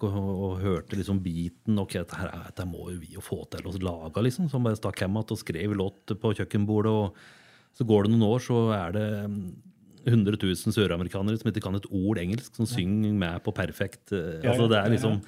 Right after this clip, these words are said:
Speaker 1: som han sa, det er, "That's the power of rock and roll", som han sa, og det
Speaker 2: Ja.
Speaker 1: er en, eh, og her er det folk med forskjellige dialekter, kommer fra det andre
Speaker 2: Ja, ja.
Speaker 1: kanter av landet, og,
Speaker 2: Ja, ja.
Speaker 1: og synger med på, på det samme.
Speaker 2: Eh, det er snodigt, altså. Og det, nei, det,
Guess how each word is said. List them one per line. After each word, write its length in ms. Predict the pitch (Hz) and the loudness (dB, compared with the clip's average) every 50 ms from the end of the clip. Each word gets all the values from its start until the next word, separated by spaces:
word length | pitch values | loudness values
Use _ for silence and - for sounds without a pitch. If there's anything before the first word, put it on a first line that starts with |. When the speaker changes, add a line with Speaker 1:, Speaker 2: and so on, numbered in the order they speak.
| - - - - _ - | -12 -20 -20 -12 _ 2
Speaker 1:
som 80 | 117 113 113 | 4 4 4
han 60 | 110 120 | 4 2
sa, 80 | 123 135 131 | 0 0 0
det 160 | 120 110 107 | 0 0 0
er, 160 | 113 110 107 104 101 98 95 | 0 0 0 0 0 0 -2
"That's 160 | 95 - - | -2 -4 -6
the 80 | - - | -6 -6
power 380 | - - - 92 87 90 104 | -4 -2 -2 0 0 2 2
of 80 | 104 104 | 2 2
rock 160 | 95 85 - | 2 2 2
and 80 | 110 107 | 2 2
roll", 220 | 95 90 92 95 - | 2 2 0 -2 -2
som 160 | - 113 110 | -2 -2 -2
han 80 | 113 107 | -2 -2
sa, 140 | - 135 151 | -4 -8 -8
og 160 | 151 139 127 | -4 -2 -2
det 80 | 113 | -2
Speaker 2:
Ja. 160 | 95 87 80 78 95 | -2 -2 -4 -2 -2
Speaker 1:
er 80 | 113 131 143 | -2 0 0
en, 100 | 143 139 139 131 | 0 -2 -2 -2
eh, 320 | 131 131 127 120 117 113 | -2 -2 -2 -2 -2 -2
og 140 | 107 117 101 | -2 0 0
her 160 | 101 110 107 | 0 -2 -2
er 160 | 90 80 92 110 | -4 -4 -4 -4
det 80 | 117 - | -2 -2
folk 220 | - 95 92 - | -2 -4 -2 -2
med 140 | 113 110 - | -2 -2 -2
forskjellige 320 | - 110 92 85 101 113 113 | -2 -2 -2 -2 -2 0 0
dialekter, 480 | 107 90 78 76 80 - - - - 113 - | 0 0 -2 -4 -6 -10 -12 -14 -12 -8 -8
kommer 160 | 90 82 87 - - | -8 -8 -8 -8 -6
fra 160 | - 110 110 | -6 -4 -4
det 80 | 107 107 101 98 95 82 | -4 -4 -4 -6 -6 -4
andre 220 | 107 107 95 95 104 | -2 -2 0 0 0
Speaker 2:
Ja, 20 | |
ja. 60 | - 82 | -2 -2
Speaker 1:
kanter 160 | - - 104 | -4 -2 -2
av 80 | 104 | -2
landet, 320 | 92 82 85 87 92 104 107 | -2 -2 -2 -2 -2 -2 -2
og, 320 | 110 110 110 107 104 - 123 117 | -2 -2 -4 -4 -6 -8 -8 -8
Speaker 2:
Ja, 80 | 135 180 196 | -6 -6 -6
ja. 80 | 208 202 - - _ _ | -8 -10 -12 -18 _ _
Speaker 1:
og 80 | - 110 | -8 -2
synger 240 | - 107 98 104 110 | 0 2 4 4 4
med 160 | 101 92 - | 2 2 0
på, 80 | 101 98 98 | -2 -6 -6
på 160 | - - 98 | -4 -4 -4
det 80 | 95 104 | -2 -2
samme. 240 | 113 90 78 110 147 - - _ _ - - - - _ _ _ | -2 -2 -4 -4 -8 -10 -14 _ _ -20 -20 -20 -20 _ _ _
Speaker 2:
Eh, 240 | - 117 117 110 113 120 | -20 -18 -14 -14 -12 -12
det 120 | 117 107 95 - | -12 -12 -12 -12
er 80 | 120 135 | -10 -12
snodigt, 460 | - - 143 131 117 127 151 - - | -10 -8 -6 -6 -6 -6 -8 -8 -10
altså. 220 | 165 - - - - - _ _ _ _ _ | -10 -10 -10 -12 -16 -20 _ _ _ _ _
Og 100 | - - | -20 -14
det, 120 | 120 117 117 113 117 120 117 117 117 113 113 107 110 117 - _ _ _ _ _ _ _ _ _ _ _ _ _ - | -12 -10 -10 -8 -8 -8 -10 -10 -10 -10 -12 -14 -16 -18 -20 _ _ _ _ _ _ _ _ _ _ _ _ _ -10
nei, 80 | 123 | -10
det, 80 | 113 92 | -8 -8